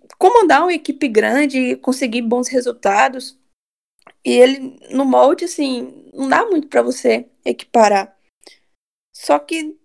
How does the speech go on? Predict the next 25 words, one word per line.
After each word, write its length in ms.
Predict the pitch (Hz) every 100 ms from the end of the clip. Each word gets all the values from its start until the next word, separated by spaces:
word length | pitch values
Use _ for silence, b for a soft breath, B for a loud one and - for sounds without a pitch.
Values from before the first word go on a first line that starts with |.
| _ _ _ _ _ -
agora, 480 | 262 240 240 320 392
querendo 360 | 262 254 285
ou 80 | 320
não, 240 | 233 269
com 160 | 370 302
o 40 |
Pochettino, 920 | - 247 233 233 - 226 233 226 214 - _ _ -
é, 160 | 208
livre 300 | 208 220 233
no 100 | 233
mercado, 640 | 233 240 - 226 - 233 - _ b b _ _ _ _
ele 200 | 226 226
tem 120 | 240
uma 140 | 240 247
sombra 540 | - 220 220 247 339 _ _ _ _
que 560 | - 214 208 - - -
antes 500 | 220 254 - - -
não 220 | 240 233
tinha. 500 | 233 - 226 262 302 _ _ _ _ _ _ _ _ _ - - -
Tudo 180 | 480 415
bem 180 | 233
que 240 | 233 233 233
falava-se 800 | - 226 107 117 120 - 123 233
no 160 | 233
Alegre, 580 | 104 208 214 262 302